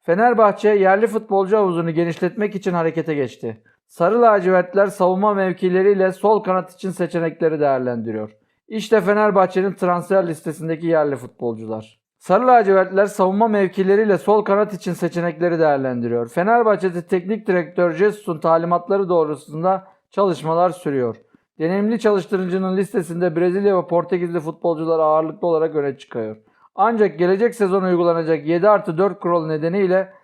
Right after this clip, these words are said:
Sarı lacivertliler yerli havuzunu da genişletmeyi hedefliyor. Yabancı hakkını kalede kullanmak istemeyen yönetim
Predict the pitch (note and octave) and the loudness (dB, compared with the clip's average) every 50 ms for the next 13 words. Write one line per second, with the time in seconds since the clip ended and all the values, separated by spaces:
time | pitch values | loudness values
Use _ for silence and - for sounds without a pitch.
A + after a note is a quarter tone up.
0 | _ _ _ _ - - G3 G#3+ A3 G#3+ G3+ F#3+ F3+ E3+ F3 E3+ E3+ E3+ G#3 F#3 | _ _ _ _ -2 0 0 2 4 4 4 4 4 4 2 2 2 0 0 0
1 | F#3 F3+ F3 F3 F3 F3 F3 F3 F#3 F3+ F3 F3 E3+ D#3+ F3 F3+ E3 E3+ E3 D3+ | 2 2 4 4 4 4 4 4 2 2 2 0 -2 -4 -6 -4 -2 -2 -2 -2
2 | D#3 D3+ C#3 - D#3 D3 - D3+ D3+ C#3+ C#3 C3 B2+ B2+ A#2+ A#2+ - B2 A#2 A2+ | -2 -4 -4 -6 -6 -6 -6 -6 -6 -4 -4 -2 -2 -4 -4 -6 -8 -8 -8 -8
3 | G#2+ A2 _ _ _ _ _ _ _ - D3 D3+ D#3+ G#3 A3 A3+ G#3+ B3 B3 A#3+ | -8 -12 _ _ _ _ _ _ _ -4 -4 2 2 2 2 4 4 4 4 4
4 | A#3+ - G3+ G#3 G3+ G3+ F#3+ F#3 F#3+ G3 F#3 G#3+ G#3 G#3 F#3+ F#3 F#3+ F#3+ F#3+ G3 | 4 0 0 0 2 2 2 2 2 4 2 2 0 0 0 2 4 4 2 2
5 | G3 F#3+ E3+ F3 - - G#3+ G#3+ G3+ G3 F3+ E3+ D#3+ D#3 D#3 E3+ F3+ F3 - G3 | 0 -4 -4 -8 -6 -2 0 0 2 0 0 0 -2 -2 -2 -2 -2 -2 0 -2
6 | F#3 F#3+ G3 F3+ | -2 -2 -4 -10